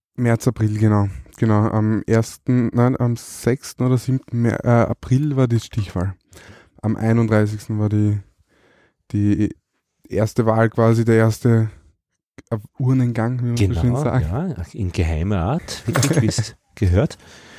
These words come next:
Speaker 1: Ja.
Speaker 2: Nach einem Wahlkampf, der auch vor Intrigen und Schlammkampagnen nicht zurückgeschreckt hat, wie wir mit, äh, Erstaunen zur Kenntnis nahmen. Da hat's auch
Speaker 1: Genau.
Speaker 2: Opfer gegeben, also im Sinne von,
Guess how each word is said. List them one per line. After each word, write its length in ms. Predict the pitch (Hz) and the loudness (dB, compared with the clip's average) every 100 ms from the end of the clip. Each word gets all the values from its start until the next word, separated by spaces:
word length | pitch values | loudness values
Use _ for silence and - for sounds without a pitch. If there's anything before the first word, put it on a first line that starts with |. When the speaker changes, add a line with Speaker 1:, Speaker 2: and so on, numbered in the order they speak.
| - - - | -20 -20 -8
Speaker 1:
Ja. 100 | 110 | 0
Speaker 2:
Nach 160 | 139 113 | 2 4
einem 400 | 139 135 127 - | 2 2 -2 -6
Wahlkampf, 640 | 123 107 120 - 208 - - | -2 0 0 0 -2 -2 0
der 200 | 156 127 | 2 4
auch 220 | 139 - | 2 0
vor 240 | - 135 | -2 0
Intrigen 480 | 131 117 - 156 170 | 0 -2 -2 -2 -2
und 100 | 120 | -4
Schlammkampagnen 840 | - 107 156 - 160 139 123 156 | 0 0 0 0 0 0 0 2
nicht 240 | 143 160 - | 0 -2 -2
zurückgeschreckt 720 | 135 165 - 165 - - - | -2 -2 -4 -4 -2 -2 -4
hat, 340 | 202 - - 135 | -4 -4 -4 -2
wie 180 | 139 139 | 0 0
wir 80 | |
mit, 360 | 139 131 - - | 2 0 -2 -4
äh, 220 | 131 120 | 0 0
Erstaunen 560 | 117 113 - 90 120 139 | 0 -2 0 0 0 -2
zur 140 | 117 | -4
Kenntnis 500 | - 107 101 139 139 | -2 -2 -2 -4 -2
nahmen. 360 | 120 110 160 202 | -2 0 0 0
Da 260 | 123 113 | -2 -2
hat's 180 | 117 - | -4 -4
auch 140 | 113 117 | -4 -2
Speaker 1:
Genau. 120 | 110 | -2
Speaker 2:
Opfer 260 | - 151 139 | 0 0 0
gegeben, 500 | 151 147 156 202 165 | -2 -2 -2 -2 -2
also 240 | 123 139 | 2 4
im 380 | 131 117 107 110 | 2 -2 -4 -6
Sinne 300 | - 117 107 | -4 -2 -2
von, 260 | 110 98 | -2 -4